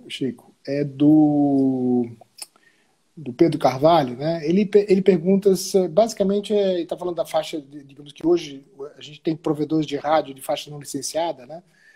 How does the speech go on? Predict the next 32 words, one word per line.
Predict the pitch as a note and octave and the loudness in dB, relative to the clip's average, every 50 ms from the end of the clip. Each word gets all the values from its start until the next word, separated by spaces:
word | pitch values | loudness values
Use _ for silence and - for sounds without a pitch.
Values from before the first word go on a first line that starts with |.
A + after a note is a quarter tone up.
| _ _ _ _ | _ _ _ _
É, | - D3+ C#3+ D3 D3+ D3+ D3+ D3+ D3+ D3+ D3+ D3+ D3+ D3+ D3 D3 D3+ D3+ D3 | -8 -6 -4 -2 -2 -2 -2 -2 -2 -2 -2 -4 -4 -2 -2 -2 -2 -4 -4
que | D3+ - F#3+ | -4 -4 -4
já | F3 D#3 F3 | -2 -2 -4
fazem | E3+ - F3+ E3+ E3 F3 F3+ F3 | -2 2 2 2 2 2 0 -2
a-, | E3 F3 D3+ | -2 -4 -6
acesso | D3+ D3+ - - E3 D#3 - | -10 -6 -4 -4 -4 -4 -4
de | - | -4
banda | D3+ D#3+ E3+ E3 E3 | -2 -2 2 2 2
larga, | D#3 C#3+ C3+ C3 B2+ A#2 A#2 | 2 2 0 -6 -12 -16 -20
né? | B2+ D#3 | -18 -16
E | E3+ | -8
tem | F3 - A3 | -4 -2 0
aparecido | A3+ G#3+ A3+ G3 F#3+ - G3+ F#3 G#3 - | 2 2 2 2 2 0 -4 -8 -8 -8
soluções | - A3+ A3 A3+ G3+ - - D#3+ F3 G3 G3 E3+ | -4 -4 -2 -2 -4 -4 -4 -2 0 0 -2 -2
aí, | D#3 C#3+ D#3+ G3 G#3 - _ _ _ _ _ _ _ _ - | -2 -2 -2 -2 -4 -6 _ _ _ _ _ _ _ _ 0
é, | D#3+ D3 D3+ D3+ D3+ D3+ D3 D3 D3 C#3+ C#3+ C#3+ C#3 C#3 C#3 C#3 C#3 C3+ _ | 4 4 6 4 4 2 0 0 -2 -2 -4 -4 -6 -6 -6 -6 -8 -10 _
de | - D3+ | -6 -6
operação | D3+ D3+ - D#3+ D3+ C#3+ - - - D#3 D3+ D#3+ | -4 -2 0 0 0 0 -4 -6 -6 -4 -4 -4
com, | D#3 D#3+ - F3+ F#3+ F3+ D#3 D3+ C#3+ C#3 C3 A#2 | -4 -2 0 0 0 0 -2 -6 -10 -12 -12 -8
com | - D#3+ D#3 | -6 -2 0
L | D#3 D#3 D#3 D#3 | 2 2 2 2
T | D#3 - | 0 -2
E, | C#3+ C#3 D3+ E3 E3+ D#3 | -2 0 0 0 0 0
com | D3+ - D#3+ D#3 | -2 -4 -4 -4
cinco | - - E3 D#3 - D3 C3+ | -4 -4 -6 -6 -4 -4 -4
G, | C3 C#3 E3+ F3+ F3+ | -2 0 0 0 0
mas | D#3+ D#3+ E3 E3+ E3+ | -2 -4 -6 -6 -4
pra | - E3+ E3+ | 0 0 2
uso | E3+ F3 F#3 E3 E3+ F#3 | 2 2 0 0 -2 -2
rural | D#3 E3 E3+ D#3 D#3 D#3+ E3 F3 F3+ F3 E3+ | 0 0 2 4 6 6 6 4 2 0 -2
e | E3+ D#3+ | -4 -6
uso | D#3+ D#3+ E3+ E3+ E3+ D#3+ D#3 E3+ F3+ F3 E3+ D#3+ D3+ C#3 | -8 -8 -8 -8 -8 -8 -6 -4 -2 -2 -2 -4 -6 -10